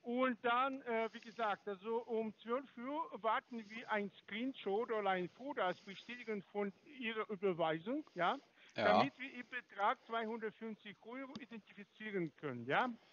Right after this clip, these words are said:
Speaker 2: Ja, kein Problem.
Speaker 1: Okay, Herr Steckmüller, also ich höre, dass Sie, äh, heute in exzellenter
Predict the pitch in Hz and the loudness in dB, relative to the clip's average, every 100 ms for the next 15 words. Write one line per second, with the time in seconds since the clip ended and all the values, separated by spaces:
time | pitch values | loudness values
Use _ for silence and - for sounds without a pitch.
0 | - - _ _ _ _ _ _ - 120 | -20 -20 _ _ _ _ _ _ 8 8
1 | 95 101 90 160 180 143 76 - - - | 8 4 4 2 6 4 4 -6 -20 -20
2 | - _ _ _ _ _ _ - 208 208 | -20 _ _ _ _ _ _ -10 -6 -4
3 | 160 147 190 214 - 156 131 117 135 - | -2 -4 -4 -4 -4 -4 -4 -6 -10 -4
4 | 175 196 226 247 240 190 - 254 254 - | 0 0 2 0 0 -4 -2 -2 -2 -2
5 | 233 202 226 220 - 208 202 - - 214 | -4 -4 -6 -8 -2 4 4 4 -2 -2
6 | 170 - 190 233 - 233 233 220 _ _ | -2 -2 0 0 -2 -4 -4 -4 _ _
7 | _ _ _ 269 262 - 233 208 190 170 | _ _ _ -4 -4 -2 0 2 2 0
8 | 180 165 | 2 2